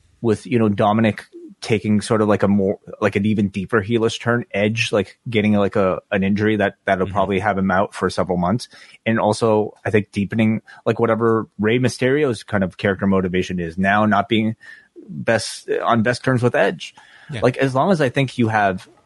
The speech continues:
Speaker 1: some result coming out of it that is significant, that, that makes me watching this worthwhile, I'm not as upset when we don't get, you know, a one, two, three clean finish.
Speaker 2: I, I was the same tonight. I didn't have a big issue with, with the D Q. Like, the, the story was,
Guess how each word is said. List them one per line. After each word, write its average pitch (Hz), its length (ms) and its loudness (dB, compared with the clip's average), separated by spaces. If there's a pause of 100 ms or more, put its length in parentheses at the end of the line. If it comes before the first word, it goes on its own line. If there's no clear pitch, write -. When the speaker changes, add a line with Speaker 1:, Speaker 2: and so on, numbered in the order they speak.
(120)
Speaker 1:
some 120 640 0
result 104 460 0
coming 110 220 2
out 101 100 2
of 95 80 0
it 98 120 -4
that 92 140 0
is 90 100 -4
significant, 90 760 -2
that, 95 300 -4
that 92 140 -6
makes 101 240 0
me 107 140 2
watching 95 380 0
this 98 180 -2
worthwhile, 120 560 -2 (160)
I'm 127 160 2
not 127 200 2
as 117 100 -6
upset 110 280 -2
when 98 100 0
we 98 120 2
don't 95 220 -2
get, 101 180 -2
you 107 120 0
know, 98 120 4
a 90 80 0
one, 95 280 0
two, 98 200 -4
three 87 240 -6
clean 85 300 -8
finish. - 480 -10 (280)
Speaker 2:
I, 175 160 0
I 208 120 0
was 247 140 0
the 170 80 0
same 135 200 0
tonight. 98 260 -6
I 156 100 -2
didn't 156 160 0
have 147 120 0
a 139 40 2
big 117 360 -2
issue 127 280 -2
with, 117 200 -4
with 131 120 -4
the 127 80 -4
D 117 160 -2
Q. 98 360 -4
Like, 104 160 -2
the, 120 120 0
the 107 120 -2
story 123 380 2
was, 110 300 0